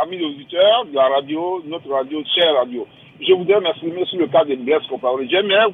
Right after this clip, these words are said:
que cette émission soit une édition spéciale pour qu'on puisse, euh, chaque Africain de l'Ouest puisse s'exprimer, parce que Blaise Compaoré qui a endeuillé tout son entourage.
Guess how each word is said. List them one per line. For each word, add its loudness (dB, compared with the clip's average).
que 2
cette -4
émission -6
soit 2
une -4
édition -6
spéciale 2
pour -8
qu'on 4
puisse, -2
euh, 4
chaque 2
Africain -4
de -6
l'Ouest 4
puisse -10
s'exprimer, 2
parce 0
que -2
Blaise 0
Compaoré -2
qui -2
a 4
endeuillé 0
tout 2
son 2
entourage. 4